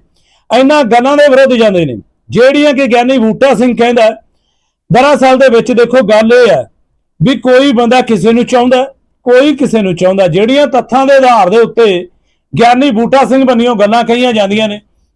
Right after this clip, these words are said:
ਦਰਅਸਲ ਦੇ ਵਿੱਚ ਉਹ ਸੱਚ ਨੇ, ਕਿਉਂਕਿ ਡਿਬਰੂਗੜ੍ਹ ਦੇ ਵਿੱਚ ਮੰਨ ਲਓ ਅਮਰਤਪਾਲ ਸਿੰਘ ਬੈਠਾ ਹੈ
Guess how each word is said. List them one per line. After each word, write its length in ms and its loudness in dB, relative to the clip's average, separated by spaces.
ਦਰਅਸਲ 580 2
ਦੇ 120 2
ਵਿੱਚ 280 -2
ਉਹ 120 2
ਸੱਚ 360 -4
ਨੇ, 160 -2
ਕਿਉਂਕਿ 260 2
ਡਿਬਰੂਗੜ੍ਹ 640 0
ਦੇ 140 2
ਵਿੱਚ 220 0
ਮੰਨ 220 0
ਲਓ 160 2
ਅਮਰਤਪਾਲ 440 0
ਸਿੰਘ 200 -2
ਬੈਠਾ 280 -2
ਹੈ 180 -4